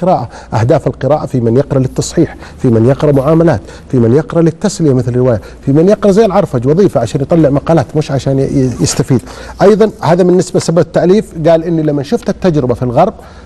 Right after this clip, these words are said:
أنشأت، وأنا، وأنا أعتقد أنه هو من أوائل من أسس مجاميع القراءة في الوطن العربي، بالذات في الخليج. أيضًا الكتاب المسموع اللي هم سووه، ك-، برنامج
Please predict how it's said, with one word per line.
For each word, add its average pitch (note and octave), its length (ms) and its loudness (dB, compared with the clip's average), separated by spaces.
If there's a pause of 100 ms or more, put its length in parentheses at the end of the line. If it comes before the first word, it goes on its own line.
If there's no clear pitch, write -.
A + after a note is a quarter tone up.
(140)
أنشأت، C3 560 0
وأنا، E3 520 4
وأنا E3 200 4
أعتقد C#3 380 -2
أنه C3+ 140 0
هو E3 160 2
من D#3+ 200 2
أوائل F3 360 4
من C#3 140 0
أسس D#3 360 -4
مجاميع C#3+ 340 2
القراءة D3+ 360 -2
في - 80 -6
الوطن C#3+ 300 -2
العربي، D3 360 0
بالذات B2+ 360 -2
في - 60 -8
الخليج. A2+ 340 -4 (560)
أيضًا A3 240 4
الكتاب G#3 440 0
المسموع G3 460 2
اللي E3 140 4
هم F#3+ 160 0
سووه، F#3+ 360 2
ك-، - 200 -8
برنامج D3+ 600 2